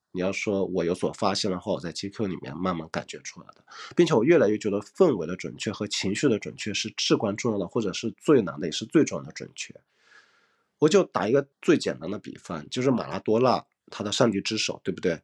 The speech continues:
你从事实层面来说，他就是一个手球，没了。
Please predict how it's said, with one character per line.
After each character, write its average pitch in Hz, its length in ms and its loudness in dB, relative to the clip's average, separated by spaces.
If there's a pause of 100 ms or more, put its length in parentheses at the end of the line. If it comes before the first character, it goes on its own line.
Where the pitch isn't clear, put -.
(120)
你 139 100 -6
从 214 120 2
事 233 140 4
实 135 160 2
层 110 160 -2
面 117 100 4
来 98 120 0
说， 110 120 -6
他 120 120 -4
就 175 100 -2
是 139 140 2
一 - 20 2
个 127 60 0
手 - 220 -2
球， - 180 -8 (580)
没 80 160 -2
了。 101 220 0